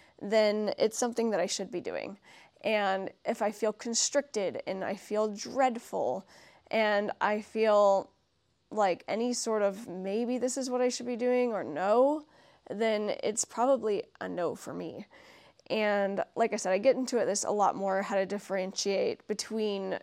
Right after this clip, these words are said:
your intuition and your ego, because the ego is super loud and it'll, <laughs> it'll tell you these things either way. But sometimes it's really, really important to listen to that deeper aspect of you, the one that is all-knowing.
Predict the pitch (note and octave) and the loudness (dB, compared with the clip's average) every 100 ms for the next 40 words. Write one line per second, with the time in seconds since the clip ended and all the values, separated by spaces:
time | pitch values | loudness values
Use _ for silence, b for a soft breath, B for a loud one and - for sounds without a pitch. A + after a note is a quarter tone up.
0 | - G3 - G3 - F#3+ F#3+ F3+ F#3 - | -6 -4 -4 -4 -6 -8 -8 -8 -6 -6
1 | F#3+ F#3 F3+ F#3+ F3+ D#3 C#4 B3+ A#3+ A3 | -2 -2 -2 -4 -6 -2 2 4 4 2
2 | G3+ - G3 F3+ F#3 F#3 F#3 F3+ F#3+ G#3 | -2 -4 -4 -2 -2 -2 -4 -4 -4 -4
3 | A#3+ - A#3 G#3 G#3+ A3+ G#3 F#3 G3+ G3 | -8 -6 -2 -2 0 0 0 -2 -4 -6
4 | F#3 F#3 F3+ F#3+ F3+ F3+ G#3 C4 - F4 | -4 -2 0 0 0 -2 -2 -2 -4 -14
5 | B B B - C4 B3+ A3+ G3 G3+ A3 | B B B 4 4 4 0 -2 -2 0
6 | G#3 F#3+ F#3+ F#3 F#3 G3+ F#3+ - F#3 F3+ | 2 0 -2 -4 -4 -6 -6 -6 -4 -2
7 | - A3 A3 - - - G3+ G3 F#3+ - | -2 -4 -4 -6 -6 -8 -10 -6 -6 -6
8 | - - - - - F3 F3+ F#3 F#3 F#3 | -8 -8 -10 -12 -10 -8 -6 -6 -8 -8
9 | B B B B D4 E4 D#4 - D4+ C4+ | B B B B 2 2 2 0 -2 -2
10 | - G3+ - F3+ E3+ - G#3 | -6 -6 -8 -8 -10 -10 -14